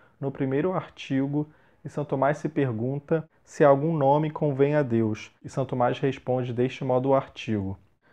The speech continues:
Segundo o filósofo, as palavras são sinais dos conceitos, e os conceitos são semelhanças das coisas.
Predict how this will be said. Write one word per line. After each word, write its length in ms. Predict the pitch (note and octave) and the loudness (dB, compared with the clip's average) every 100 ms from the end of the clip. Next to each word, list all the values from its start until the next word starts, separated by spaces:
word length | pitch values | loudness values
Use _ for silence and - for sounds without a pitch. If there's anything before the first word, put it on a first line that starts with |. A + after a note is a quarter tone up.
| _ _ _ | _ _ _
Segundo 460 | - D#3+ D3+ A#3+ A3+ | 0 2 4 4 2
o 20 | |
filósofo, 720 | - C3+ C#3 C3+ A2 - G#2+ | 4 8 10 10 6 -4 -4
as 200 | - D3 | 2 4
palavras 540 | - D3+ D#3 F#3 G3 - | 6 8 8 8 4 2
são 180 | E3+ | 0
sinais 480 | E3+ D#3+ C3 C3 D3 | 2 2 6 6 4
dos 180 | D3 D3 | 2 2
conceitos, 920 | - D#3+ - B2+ B2 A#2+ - G2+ - - | 0 0 0 2 4 2 -2 -8 -6 0
e 80 | |
os 160 | C3+ C#3 | 0 0
conceitos 760 | D3+ C3+ - C#3+ D3+ E3+ - | -2 -4 0 0 2 0 -2
são 220 | - D3 C#3+ | -2 -2 0
semelhanças 720 | - D3+ C3+ C3 D#3+ E3 D3 | 0 2 4 4 2 0 2
das 260 | D#3 E3 | 4 2
coisas. 680 | - - A#2 A2 G2+ G#2+ - | 0 0 2 2 0 -6 -10